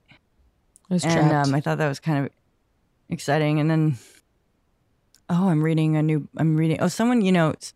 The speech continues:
Speaker 2: people, "What are you reading? What are you reading with one eye's, eye closed?" I'm reading Mitch Horowitz's new book
Speaker 1: Hmm.
Speaker 2: called, um, Daydream Believer. I really enjoy his, his work. He wrote Occult, The Occult, um, The History of the Occult in, in
Speaker 1: I don't know
Speaker 2: America.
Speaker 1: his work.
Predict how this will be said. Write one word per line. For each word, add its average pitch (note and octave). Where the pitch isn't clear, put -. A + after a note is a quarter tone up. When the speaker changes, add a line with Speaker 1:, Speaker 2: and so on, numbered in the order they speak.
Speaker 2:
people, E3
"What E3+
are -
you F3
reading? D3
What C#3+
are D#3
you D#3
reading D3+
with C#3+
one D3
eye's, C#3+
eye D#3
closed?" D3
I'm -
reading F3
Mitch E3
Horowitz's D#3
new B2+
book A#2+
Speaker 1:
Hmm. F#3+
Speaker 2:
called, C#3
um, G#2
Daydream D3+
Believer. C3+
I D3
really D#3
enjoy D#3
his, C#3
his E3
work. D#3
He C#3+
wrote D3+
Occult, D3+
The D#3
Occult, D#3
um, C#3+
The E3
History D#3
of C#3+
the D3+
Occult D#3
in, D3
in G#2
Speaker 1:
I D#3+
don't D#3+
know F3+
Speaker 2:
America. F3+
Speaker 1:
his E3+
work. F3